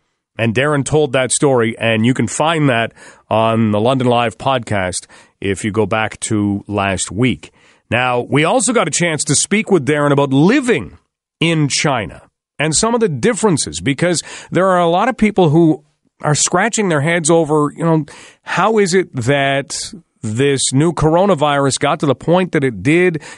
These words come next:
You know, what are the differences between what we would see as everyday life and what goes on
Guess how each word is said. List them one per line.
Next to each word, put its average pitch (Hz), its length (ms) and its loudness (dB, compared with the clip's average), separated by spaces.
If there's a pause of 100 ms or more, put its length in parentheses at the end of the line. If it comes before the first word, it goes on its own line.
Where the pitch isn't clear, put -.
You 135 60 0
know, 139 120 2
what 143 320 0
are 202 220 2
the 196 120 0
differences 160 800 -2 (800)
between 135 680 2
what 131 260 0
we 147 160 2
would 196 160 2
see 185 400 0
as 165 160 0
everyday 165 380 0
life 160 300 2
and 151 140 2
what 151 180 2
goes 147 280 4
on 147 340 2